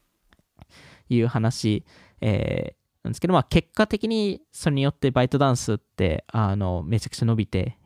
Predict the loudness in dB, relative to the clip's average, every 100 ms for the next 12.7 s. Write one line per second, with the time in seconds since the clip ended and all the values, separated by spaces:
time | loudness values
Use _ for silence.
0 | -2 0 0 -2 -2 -2 -2 -10 -20 -20
1 | _ _ _ _ -6 -6 -6 -6 -6 -2
2 | -2 -2 0 2 2 2 2 2 0 0
3 | -4 -8 _ _ _ _ -2 0 2 2
4 | 0 -2 -2 0 0 0 -2 -4 _ -6
5 | -6 -6 -8 -8 -10 -12 _ _ _ _
6 | -12 -10 -2 0 0 -2 -4 -2 0 2
7 | 2 2 0 -2 -8 -10 -8 -8 -6 -2
8 | 0 0 -2 -8 _ _ 0 2 2 0
9 | 2 2 2 -2 -4 -2 0 2 2 2
10 | 2 2 2 0 -4 -8 -12 _ 0 2
11 | 2 2 0 -4 -8 -6 -2 2 2 0
12 | -2 0 0 -2 -2 -4